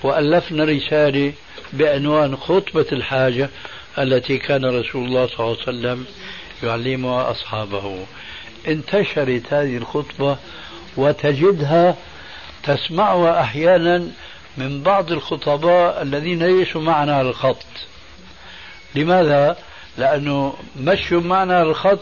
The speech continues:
بدها جهاد، بدها مجابهة المبتدعة والطرق والمتعصبين المذاهب إلى آخره. لكن هي خطبة ودعاء إلى آخره، ما فيها ال-،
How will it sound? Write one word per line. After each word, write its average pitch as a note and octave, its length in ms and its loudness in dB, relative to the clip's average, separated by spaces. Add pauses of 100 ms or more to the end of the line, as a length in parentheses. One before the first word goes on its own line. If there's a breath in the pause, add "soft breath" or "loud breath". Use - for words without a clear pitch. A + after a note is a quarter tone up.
(120)
بدها C#3 300 0
جهاد، C3+ 560 2
بدها A#2 240 0
مجابهة C#3 680 2 (600 loud breath)
المبتدعة D3 840 4
والطرق D3 760 2
والمتعصبين D3 1120 0
المذاهب D3+ 500 2
إلى D#3 200 4
آخره. A#2+ 300 -4 (600 loud breath)
لكن E3+ 380 -4
هي D#3+ 300 -4
خطبة C#3 500 -8
ودعاء B2+ 640 -2
إلى B2+ 160 0
آخره، A#2 300 -6
ما C#3+ 220 -2
فيها C3 420 -4
ال-، A2+ 160 -6